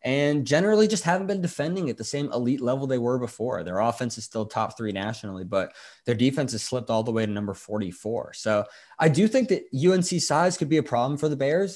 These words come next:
And, and no, you know, Roy Williams is a Hall of Famer for a reason. I think that, um, it is certainly not inconceivable that U N C pulls the upset there. And, uh, if it did, it would be because of those big men we mentioned earlier. I mean, those guys are gonna give U N C a chance in every single game,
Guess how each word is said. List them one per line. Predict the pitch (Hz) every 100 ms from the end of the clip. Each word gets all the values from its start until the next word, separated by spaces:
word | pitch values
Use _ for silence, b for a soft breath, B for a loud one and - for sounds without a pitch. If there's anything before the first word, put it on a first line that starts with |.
| -
And, | 156 156
and | 160 185
no, | 196 254 95 -
you | 104
know, | 120 202 190
Roy | 113 131 190
Williams | 175 214 226 220
is | 185
a | 190
Hall | 202
of | 208
Famer | 214 208 226
for | 220 214
a |
reason. | 190 269 220 - -
I |
think | 123 160 160
that, | 156 147 B B B
um, | 123 120 120 117
it | 143
is | 147
certainly | - 156 175
not | 147 143 -
inconceivable | 143 131 110 139 147 151
that | 139
U | 113 131
N | 127
C | 131
pulls | 131 131 117
the | 117
upset | 123 - 143 143
there. | 156 170
And, | 147 110 B B B
uh, | 113 117 120 -
if | 160
it | 151
did, | 143 156
it | 131
would | 120
be | 127
because | 120 117 123 113
of |
those | 113 101
big | 120 110
men | 110
we | 107
mentioned | 104 104 98 98
earlier. | 98 92 80 80
I |
mean, | 92 98
those | 107 107
guys | 120 117 113 107 - _
are | 123
gonna | 117 135
give | 139 127
U | 139
N | 143
C | 135 143
a |
chance | 139 151 135
in | 147
every | 135 147 156
single | - 160 160
game, | 151 175 120